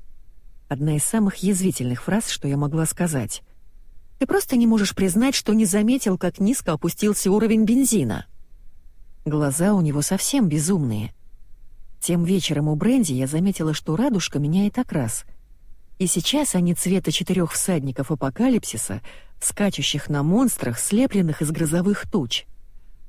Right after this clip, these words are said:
Я почти вижу вспышку молнии, предвещающую дождь из саранчи.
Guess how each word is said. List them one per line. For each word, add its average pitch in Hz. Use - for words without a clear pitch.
Я 139
почти 185
вижу 180
вспышку -
молнии, 160
предвещающую 151
дождь 190
из 185
саранчи. 180